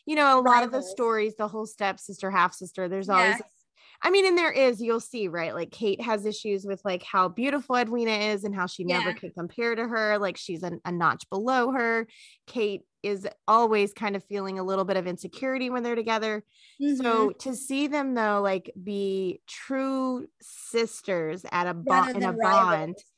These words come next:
Speaker 1: Yeah,
Speaker 2: Yeah.
Speaker 1: I loved that. Love that way much,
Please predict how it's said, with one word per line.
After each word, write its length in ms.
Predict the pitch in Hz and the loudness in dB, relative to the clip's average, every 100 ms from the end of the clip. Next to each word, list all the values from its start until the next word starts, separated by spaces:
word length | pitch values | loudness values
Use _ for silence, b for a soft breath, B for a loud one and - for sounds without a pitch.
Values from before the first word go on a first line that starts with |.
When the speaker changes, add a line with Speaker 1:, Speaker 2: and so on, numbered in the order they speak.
| _ _ - | _ _ -8
Speaker 1:
Yeah, 400 | 208 208 185 160 | 2 6 6 6
Speaker 2:
Yeah. 80 | 101 | 4
Speaker 1:
I 40 | 202 | 2
loved 800 | 208 208 214 214 202 202 185 180 | 2 0 2 6 6 6 2 -4
that. 340 | 170 156 147 | -2 -2 -4
Love 360 | 160 196 208 202 | -8 -6 -2 0
that 200 | 202 185 | 0 0
way 400 | 202 214 226 240 | -2 -2 0 -2
much, 440 | 240 208 202 - | -2 -4 -6 -16